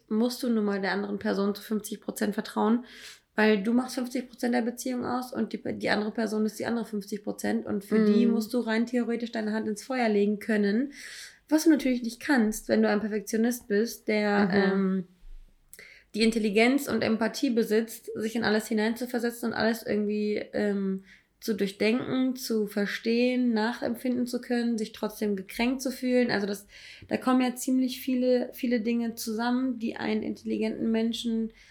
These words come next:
Speaker 1: ähm, davor warnen, ähm, sich in die Fänge einer anderen Person zu begeben. Und deswegen dauert es viel, viel länger, ähm,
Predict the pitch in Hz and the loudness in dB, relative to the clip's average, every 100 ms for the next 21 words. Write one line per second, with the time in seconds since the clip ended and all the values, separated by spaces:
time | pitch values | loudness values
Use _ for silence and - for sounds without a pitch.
0 | - _ _ - 208 202 202 202 196 - | -20 _ _ 0 4 4 4 0 -2 -10
1 | _ _ 202 202 214 202 185 185 214 269 | _ _ -2 0 0 0 2 2 4 4
2 | 285 214 190 196 233 349 - _ _ _ | 6 6 4 2 0 -4 -8 _ _ _
3 | _ - 202 202 202 202 196 220 226 226 | _ -4 0 0 0 -2 -4 -2 2 4
4 | 226 - 277 269 240 - 220 233 226 226 | 4 2 2 2 2 2 2 2 2 0
5 | 226 233 247 262 214 202 - 196 190 180 | 0 0 2 4 4 2 -4 -2 -2 -2
6 | 185 190 190 196 196 214 - 240 247 240 | -2 -2 -2 -2 0 -2 0 0 2 0
7 | 240 240 254 247 - 262 247 254 233 240 | 0 -2 -4 -8 -6 -6 -2 -2 0 -2
8 | 240 240 - 226 226 | -4 -6 -4 -4 -4